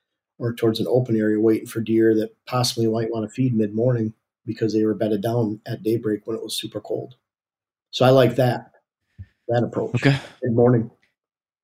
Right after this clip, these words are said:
Speaker 2: Y-,
Speaker 1: And that
Speaker 2: you
Speaker 1: might
Speaker 2: brought
Speaker 1: be
Speaker 2: up
Speaker 1: the
Speaker 2: this
Speaker 1: place you feed all day. You're, you're, you sit all day.
Speaker 2: Yeah. Yep. That makes sense.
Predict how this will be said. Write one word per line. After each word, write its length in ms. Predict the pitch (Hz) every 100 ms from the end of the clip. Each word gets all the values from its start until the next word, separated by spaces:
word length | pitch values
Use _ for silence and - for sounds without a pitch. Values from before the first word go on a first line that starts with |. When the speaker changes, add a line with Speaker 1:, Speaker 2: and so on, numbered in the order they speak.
| _ _ _ -
Speaker 2:
Y-, 220 | 139 131 - 92 - -
Speaker 1:
And 120 | 147
that 60 | 156
Speaker 2:
you 60 |
Speaker 1:
might 80 | 147
Speaker 2:
brought 120 | 127
Speaker 1:
be 40 | 120
Speaker 2:
up 60 |
Speaker 1:
the 80 | 107
Speaker 2:
this 160 | - -
Speaker 1:
place 240 | 139 -
you 80 | 120
feed 160 | 139
all 140 | 123 107
day. 240 | 139 -
You're, 240 | - 127 127
you're, 80 | 120
you 80 |
sit 500 | - - - 123 - -
all 100 | 110
day. 160 | - -
Speaker 2:
Yeah. 200 | 71 55 92 _ _ _ _ _ _ _ -
Yep. 200 | 85 - _ -
That 100 | 90
makes 200 | 85 -
sense. 380 | - 82 -